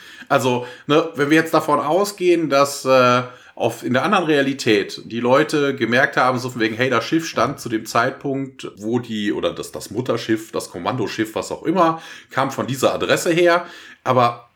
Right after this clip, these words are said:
ne, es fliegt halt, dass die genau in dem Moment, wo sie es ankommen, vor allen Dingen funktionierte ja das Rückwählen nicht, aber dazu komme ich gleich nochmal, beziehungsweise, nee, darüber können wir jetzt auch reden,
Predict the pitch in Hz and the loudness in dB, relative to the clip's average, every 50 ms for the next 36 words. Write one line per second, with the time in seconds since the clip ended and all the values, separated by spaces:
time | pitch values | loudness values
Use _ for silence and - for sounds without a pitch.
0 | _ _ - 143 147 120 - - - - 269 277 277 - - 107 90 85 - - | _ _ -8 -8 -6 -6 -8 -8 0 0 0 0 2 0 -2 -2 -2 -4 -6 -6
1 | - 127 131 - - 165 147 151 160 190 240 233 202 185 180 151 139 151 196 247 | -6 -6 -6 -4 -4 -2 0 2 2 2 2 0 0 -2 0 0 0 2 0 0
2 | - 160 151 151 143 127 - - 139 160 175 - 185 185 - - 185 165 175 165 | -2 -2 -4 -4 -4 -4 -2 -2 -2 -2 -2 -4 -4 -4 -2 0 2 4 4 2
3 | 165 - 185 160 - - 160 165 185 185 - 175 147 131 123 139 135 131 127 120 | 2 0 -6 -8 -6 -4 -2 -2 -2 0 0 0 0 0 2 2 2 4 2 4
4 | 117 - - - - 117 117 120 120 123 - - 135 120 120 117 117 - 110 - | 4 4 2 4 2 0 0 2 0 -2 -2 -2 -2 -2 -2 -2 -4 -6 -6 -6
5 | 113 107 104 - - 110 110 120 - - - - - - 87 90 90 123 - - | -6 -6 -6 -2 0 0 0 0 0 -4 -10 -14 -12 -10 -8 -6 -6 -6 -8 -8
6 | 107 - - 147 131 127 135 120 107 110 107 113 127 135 127 120 117 123 120 - | -8 -4 -2 -2 2 4 4 4 4 2 0 0 0 0 0 0 0 -2 -2 -2
7 | 131 117 104 101 104 - 80 117 123 127 151 160 160 180 185 190 - | 0 2 2 0 0 0 -2 -4 -2 0 0 0 0 -2 -4 -10 -16